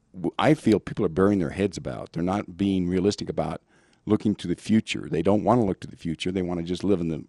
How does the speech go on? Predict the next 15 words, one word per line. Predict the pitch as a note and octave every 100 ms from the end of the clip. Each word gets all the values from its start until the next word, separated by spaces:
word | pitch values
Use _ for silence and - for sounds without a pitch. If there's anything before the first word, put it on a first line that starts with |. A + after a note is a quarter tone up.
| _
present. | - D3+ B2+ E2+ - _ _ _ _
They | G2+
need | G2+ G#2 A#2 A2
to | -
live | F#2 F#2 F2
in |
the | F2 D#2
future, | G#2+ G#2+ - - - _
and | E2 F2 E2+
their | F#2
families | - - C#3+ C3+ A#2
need | G2 F#2
to | F#2+
get | -
together. | - D#2+ F2+ F2+ -